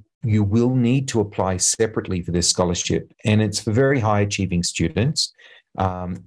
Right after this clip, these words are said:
but it's also, um, much few, uh, much fewer in number. So it's more competitive. Uh, and, uh, while there's a minimum requirement of five point five, um,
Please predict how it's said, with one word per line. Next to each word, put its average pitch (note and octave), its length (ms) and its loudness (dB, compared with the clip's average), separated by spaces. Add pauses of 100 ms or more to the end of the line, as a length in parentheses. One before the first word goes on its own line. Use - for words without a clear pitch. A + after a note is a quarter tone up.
but A2 480 0
it's G#2+ 260 -2
also, A2 600 0 (160)
um, F2+ 400 2 (240)
much G#2 320 0
few, A2+ 400 0
uh, F#2+ 200 0 (340)
much D3 480 0
fewer A2 380 2
in F#2+ 440 0 (300)
number. F#2 420 0 (300)
So F#2 440 2
it's G#2 200 -4
more A2+ 260 2
competitive. F2+ 840 -4 (300)
Uh, F2 440 -4 (180)
and, F#2+ 480 2 (480)
uh, B2+ 120 -2
while A2 500 2
there's G2+ 240 2
a F#2+ 40 2
minimum A#2+ 360 2
requirement F#2 480 -2
of F2 80 -6
five F#2 260 -4
point F2 180 0
five, F#2+ 360 -2 (360)
um, F#2 260 -4